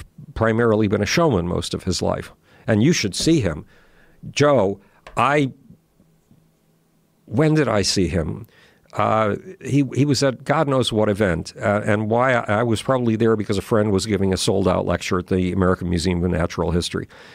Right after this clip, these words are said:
and I didn't realize that, um, Neil deGrasse Tyson was gonna show up.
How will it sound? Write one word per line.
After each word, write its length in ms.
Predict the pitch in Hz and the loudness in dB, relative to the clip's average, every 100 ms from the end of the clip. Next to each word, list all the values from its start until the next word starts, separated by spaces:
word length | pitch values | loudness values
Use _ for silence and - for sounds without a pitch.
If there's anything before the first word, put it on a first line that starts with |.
| - | -8
and 120 | - 95 | -2 0
I 120 | 113 | 0
didn't 280 | 104 104 101 | 0 -2 0
realize 600 | 104 104 92 87 87 - | 2 4 2 0 -2 0
that, 420 | 98 90 - - | 0 0 -2 -2
um, 380 | 90 85 90 90 | 0 0 0 0
Neil 160 | 101 101 | 0 0
deGrasse 380 | 92 95 90 - | 2 0 0 0
Tyson 320 | 95 - 87 | -2 -2 -4
was 160 | 92 | -4
gonna 180 | - 90 | -4 -4
show 280 | - 95 90 | -2 0 0
up. 200 | 87 | -2